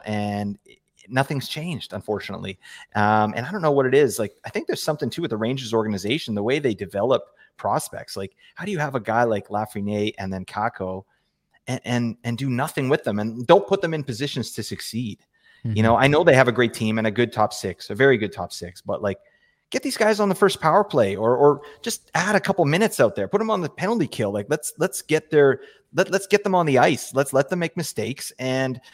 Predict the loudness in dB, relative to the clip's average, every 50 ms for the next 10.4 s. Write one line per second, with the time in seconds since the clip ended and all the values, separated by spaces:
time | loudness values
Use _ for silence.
0 | -20 _ _ -16 -4 -4 -2 2 2 4 4 4 4 4 2 0 -4 -6 -4 -2
1 | 0 0 2 2 2 0 0 -2 -4 -4 -2 0 0 2 0 0 0 -2 -2 0
2 | -2 0 2 2 0 0 -2 -2 -2 0 2 0 0 0 -2 -10 -10 -8 -8 -6
3 | -6 -8 -10 -12 -14 _ _ _ _ _ _ _ _ _ _ -2 0 0 2 2
4 | 0 -2 -2 -4 -6 -8 -12 _ _ _ _ _ -10 -10 -8 -8 -12 -12 -12 -10
5 | -8 -6 -6 -6 -6 -8 -12 -14 -14 -10 -6 -6 -4 -4 -6 -8 _ -20 -20 -20
6 | -20 _ _ -4 -4 -2 -6 -8 -10 _ -2 -2 -2 -2 -2 -2 -2 -2 0 -4
7 | -4 -4 0 0 0 0 0 -2 -8 -14 -18 -20 _ -20 _ _ _ -2 0 0
8 | 0 0 -2 -4 -2 -2 -2 -2 0 0 0 -2 -2 -4 -14 -16 -6 0 2 2
9 | 2 2 0 0 2 2 2 2 0 -2 -4 -4 -4 -4 -6 -4 -4 -4 -2 -4
10 | -4 -4 -6 -8 -8 -10 -12 -14